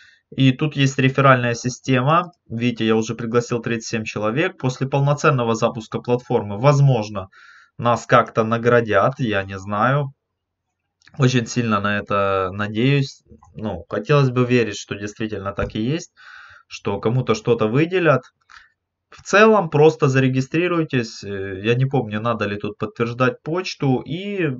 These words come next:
расшаривайте свою реферальную ссылку. Немножечко пригласите сюда друзей.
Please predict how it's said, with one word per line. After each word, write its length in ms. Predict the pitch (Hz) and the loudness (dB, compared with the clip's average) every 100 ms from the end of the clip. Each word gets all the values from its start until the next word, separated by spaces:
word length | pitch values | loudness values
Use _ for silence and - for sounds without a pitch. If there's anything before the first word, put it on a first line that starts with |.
| 135 - | -12 -6
расшаривайте 880 | 117 123 - 131 147 139 123 120 | -2 -2 2 2 2 0 -2 -4
свою 360 | 110 - 117 120 | -8 -6 -2 -2
реферальную 580 | 110 107 117 120 110 98 | -2 0 0 0 -2 -8
ссылку. 560 | - 147 156 156 117 - - - - | -4 -2 -2 -2 -6 -6 -20 -20 -8
Немножечко 640 | 110 110 117 120 113 113 | -4 -2 -4 -6 -6 -6
пригласите 640 | - 104 98 98 117 113 107 | -6 -6 -4 -6 -6 -6 -6
сюда 300 | - 98 98 | -6 -2 -2
друзей. 540 | 98 98 98 131 143 | -2 -6 0 0 0